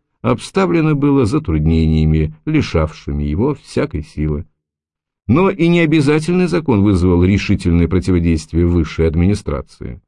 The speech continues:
Князь Воронцов, думавший перевести всех своих многочисленных крестьян в положение обязанных, встретил такие препятствия со стороны министров и подчинённых им властей, э, что едва мог устроить по новому закону одно село, и то лишь при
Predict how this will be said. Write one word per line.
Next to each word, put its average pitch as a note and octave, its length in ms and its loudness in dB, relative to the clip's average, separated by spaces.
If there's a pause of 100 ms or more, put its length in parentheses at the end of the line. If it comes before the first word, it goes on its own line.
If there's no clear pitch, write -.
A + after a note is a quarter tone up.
(160)
Князь A#2 280 2
Воронцов, D3 760 0
думавший A2 500 0
перевести G#2+ 520 0
всех F#2+ 280 -2
своих F#2+ 380 -2 (140)
многочисленных G#2+ 800 0
крестьян G#2 520 0
в - 80 -10
положение F2+ 520 2
обязанных, G2+ 560 0 (160)
встретил C3+ 540 -2
такие G#2+ 380 0
препятствия F#2+ 760 0
со G2 140 -2
стороны F#2+ 580 2
министров G#2+ 720 2
и G#2+ 160 0
подчинённых F2+ 960 0
им F#2 220 2
властей, E2 800 0 (240)
э, E2 220 2
что G2 280 0
едва F#2+ 460 2
мог A2+ 200 2
устроить A2 640 0
по G2 140 0
новому G2+ 300 2
закону F#2+ 420 0
одно G2 320 2
село, A#2 480 2
и E2 100 2
то C#3 320 0
лишь F2 340 0
при E2+ 280 -2